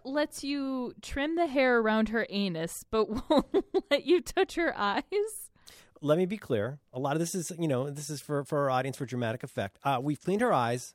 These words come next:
Speaker 2: just now in the last couple of days that she's let us interact with her. Um, oh, I didn't tell you the other one. The other one was two days ago. Out of nowhere, I just was like, I was just like, "Fuck it. I'm gonna pick it up the cat. Fuck it." So I, I, I picked up the cat.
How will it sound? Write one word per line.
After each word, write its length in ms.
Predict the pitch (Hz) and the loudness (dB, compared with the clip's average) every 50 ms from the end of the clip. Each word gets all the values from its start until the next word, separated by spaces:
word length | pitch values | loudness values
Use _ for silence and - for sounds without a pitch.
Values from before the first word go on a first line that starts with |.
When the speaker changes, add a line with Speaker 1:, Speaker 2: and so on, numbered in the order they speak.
| _ - | _ -10
Speaker 2:
just 240 | 113 147 143 - - _ _ - | -6 -6 -6 -6 -8 _ _ -12
now 220 | 135 135 123 117 120 | -6 -4 -2 -2 -2
in 160 | 123 123 120 | -2 -4 -4
the 60 | 120 | -4
last 180 | 120 113 113 - | -2 -4 -4 -6
couple 160 | 139 117 120 | -6 -8 -6
of 80 | 107 | -4
days 220 | 117 117 113 107 98 | -4 -4 -4 -4 -6
that 160 | - 104 - | -8 -10 -10
she's 180 | - 117 104 101 | -10 -10 -8 -6
let 140 | 107 104 | -6 -6
us 80 | 104 110 | -6 -8
interact 400 | - 127 110 104 104 98 - - | -8 -8 -6 -4 -4 -4 -6 -8
with 100 | 107 - | -12 -14
her. 220 | - 87 82 90 - _ _ _ _ - _ _ _ _ _ - | -12 -12 -12 -14 -16 _ _ _ _ -20 _ _ _ _ _ -8
Um, 600 | 127 123 123 120 110 113 110 107 107 104 101 101 - _ _ _ _ _ _ _ _ _ - | -4 -2 -2 0 0 -2 -2 -4 -4 -6 -8 -10 -14 _ _ _ _ _ _ _ _ _ -6
oh, 80 | 180 202 | -4 -2
I 60 | 220 | -2
didn't 140 | 233 233 214 | -2 -2 -4
tell 100 | - 214 | -4 -4
you 40 | 180 | -2
the 80 | 185 | 0
other 120 | 180 175 165 | 0 0 0
one. 140 | 131 113 | 0 0
The 60 | 143 190 | 2 2
other 100 | 214 214 | 2 4
one 140 | 208 190 | 2 2
was 120 | 175 160 - | 0 -2 -4
two 220 | - - 277 277 | -4 -4 -2 0
days 240 | 240 202 170 131 139 | 0 0 0 0 -2
ago. 420 | 147 120 135 127 120 117 120 110 - _ _ | -4 -2 0 0 0 0 0 -2 -4 _ _
Out 120 | - 143 143 | -6 -4 -2
of 40 | |
nowhere, 240 | 147 143 139 139 131 | -2 -2 -2 -2 -2
I 60 | 117 | -2
just 180 | 117 120 107 - | -2 -4 -6 -8
was 140 | 120 104 107 | -8 -8 -8
like, 160 | 110 110 - | -8 -10 -10
I 40 | 110 | -10
was 80 | 104 101 | -10 -10
just 60 | 110 | -10
like, 120 | 107 - | -12 -12
"Fuck 240 | - - 131 110 - | -10 -8 -8 -8 -8
it. 100 | 90 85 _ - | -10 -14 _ -8
I'm 60 | 127 | -8
gonna 300 | 135 127 127 120 123 120 - | -6 -6 -8 -10 -12 -10 -8
pick 140 | - 127 113 | -6 -4 -4
it 40 | |
up 60 | 92 - | -6 -6
the 60 | - - | -8 -8
cat. 240 | - 107 95 - - _ _ _ _ _ | -6 -6 -6 -6 -8 _ _ _ _ _
Fuck 240 | - - 147 - - | -6 -4 -4 -4 -4
it." 120 | - _ _ _ _ - | -10 _ _ _ _ -6
So 120 | - 147 - _ | -4 -4 -4 _
I, 60 | - 135 | -8 -12
I, 40 | - _ _ _ - - _ - | -12 _ _ _ -20 -20 _ -16
I 60 | 107 | -12
picked 200 | 98 - - - | -8 -6 -6 -4
up 80 | 120 101 | -6 -6
the 80 | - - | -6 -2
cat. 200 | 508 - - | -2 -2 -2